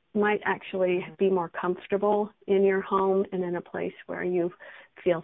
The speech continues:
Speaker 1: safe and secure, and you don't have to get in a car and drive somewhere afterwards,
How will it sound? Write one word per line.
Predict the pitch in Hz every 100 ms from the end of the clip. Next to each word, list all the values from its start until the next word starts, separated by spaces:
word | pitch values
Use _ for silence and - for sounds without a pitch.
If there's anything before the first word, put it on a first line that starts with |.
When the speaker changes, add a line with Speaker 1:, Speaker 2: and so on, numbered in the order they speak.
| -
Speaker 1:
safe | 175 170
and | 175 -
secure, | - - 262 247 247
and | 190
you | 180
don't | 185 -
have | 190 180 -
to | 175 165 - - _
get | 185 -
in | 180
a | - -
car | 185 175 170 180 202 - - - -
and | 180 170
drive | 175 170 180 -
somewhere | 196 170 165 -
afterwards, | 165 165 - - - -